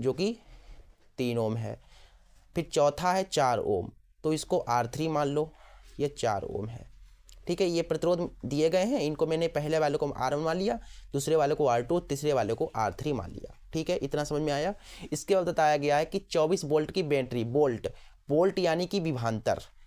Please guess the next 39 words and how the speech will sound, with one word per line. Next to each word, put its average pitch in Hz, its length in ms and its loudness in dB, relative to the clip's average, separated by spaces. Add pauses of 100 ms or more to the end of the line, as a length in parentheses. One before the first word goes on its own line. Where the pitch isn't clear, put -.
(200)
ठीक 175 140 -2
है? 160 180 2 (340)
तो 139 60 -2
देखिए, 147 260 0
विभवांतर 131 420 0
कितना 139 280 -2
दिया 127 200 0
गया 135 120 2
है, 139 60 4
यहाँ 139 100 0
पर 147 80 0
चूंकि 147 400 -4
करके 151 220 0
लिख 139 140 -2
दो 143 120 0
इनको, 139 260 0 (420)
कि 147 100 -2
इससे 147 200 0
पता 143 200 0
चलेगा 143 260 0
दिया 123 480 -2
गया 110 200 2
है, 123 160 -2
चूंकि 147 460 -2 (1300)
विभवांतर, 123 580 0 (360)
विभवांतर 143 420 2
यानी 180 180 0
कि 175 120 -2
वी, 117 340 -2 (400)
वी 160 200 0
हमें 180 160 0
कितना 175 220 0
दिया 170 220 2
गया 170 120 2
है, 190 60 0
चौबीस 120 540 0
वोल्ट, 67 360 -4 (380)
चौबीस 135 440 0 (560)
वोल्ट, 92 480 -2